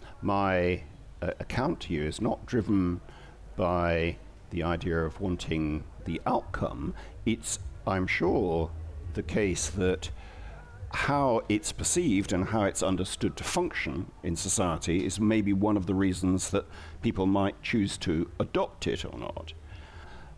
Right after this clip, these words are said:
But I, I, I think that what, uh, what was really motivating me in my, my point there is that I think that there are often implicit certainties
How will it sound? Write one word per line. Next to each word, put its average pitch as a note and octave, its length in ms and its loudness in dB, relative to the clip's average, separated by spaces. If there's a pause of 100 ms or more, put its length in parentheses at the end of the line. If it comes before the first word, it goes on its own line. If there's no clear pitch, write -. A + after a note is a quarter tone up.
(140)
But C3 200 2
I, B2 260 4
I, B2 200 2
I B2+ 80 4
think - 340 0
that F3+ 220 2
what, D3 280 4
uh, B2+ 280 4
what B2+ 240 2
was B2+ 200 0
really E3 300 6
motivating C3+ 640 2
me A2 40 6
in A2+ 80 6
my, G#2 260 4
my G2 180 4
point - 340 -4
there D2 280 0
is F2 200 0
that - 260 0 (680)
I C#3+ 120 2
think - 460 -2 (140)
that C3+ 460 0 (480)
there B2+ 100 4
are C3 180 4
often F3 400 2 (120)
implicit - 1000 2 (320)
certainties - 840 0